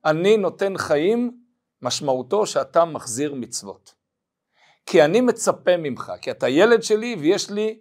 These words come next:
רף ציפיות גבוה ממך, ואני רוצה לראות אותך מתנהג יותר טוב מכל האנשים מסביב. יותר טוב מכל שאר אומות העולם, שהצפי מהם הוא צפי מאוד בסיסי.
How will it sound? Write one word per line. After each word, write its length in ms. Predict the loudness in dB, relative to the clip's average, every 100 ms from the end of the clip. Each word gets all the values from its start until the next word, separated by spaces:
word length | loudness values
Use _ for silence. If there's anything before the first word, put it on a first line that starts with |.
| -2
רף 340 | 4 4 4
ציפיות 600 | -8 -8 -6 0 0 -2
גבוה 500 | -6 -4 -2 4 4
ממך, 320 | 4 -2 -2 -2 -2 _ _ _ _ _ _ -4
ואני 240 | 0 4
רוצה 260 | 4 4 2
לראות 240 | 2 0
אותך 160 | -2 -2 -2
מתנהג 580 | -2 0 6 6 4 -2
יותר 540 | 2 4 4 6 6 6
טוב 380 | 6 6 6 -2 _ _ _ _ _ _ _ _ _ _ _ -6
מכל 340 | 0 6 8
האנשים 400 | 8 6 0 -2
מסביב. 540 | -2 -6 -8 -10 -14 _ _ _ _ _ -4
יותר 360 | 0 6 6
טוב 200 | 8 4
מכל 360 | 4 2 4 4
שאר 380 | 4 6 6 6
אומות 320 | 0 0 4
העולם, 600 | 6 4 4 4 4 0 -10 _ _ _ _ _ _
שהצפי 800 | -8 4 6 6 6 6 6 2
מהם 340 | 2 6 6 6
הוא 120 | 2
צפי 380 | 4 4 4 0
מאוד 300 | 2 2 2
בסיסי. 560 | -4 -8 -2 0 0